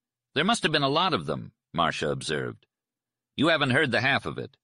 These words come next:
There are way more people attending Smith's meeting than you could ever imagine," Jake said. "Why?"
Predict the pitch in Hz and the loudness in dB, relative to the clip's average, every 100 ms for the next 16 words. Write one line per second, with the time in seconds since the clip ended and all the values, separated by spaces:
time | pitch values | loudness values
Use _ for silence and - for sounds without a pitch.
0 | _ _ _ _ _ 120 123 113 170 180 | _ _ _ _ _ 2 4 4 2 2
1 | 151 - 165 139 104 95 131 107 92 - | 2 2 -2 -2 -2 0 -2 0 -2 -2
2 | 117 104 - 95 92 127 101 107 - 127 | -2 -2 -2 -2 0 0 0 0 0 0
3 | 127 127 131 147 123 - 110 - _ 87 | 0 0 2 0 0 -4 -10 -16 _ -4
4 | - - 73 58 - _ _ _ _ _ | -4 -4 -6 -8 -12 _ _ _ _ _
5 | _ _ _ _ - 160 143 73 52 | _ _ _ _ 2 4 4 0 -6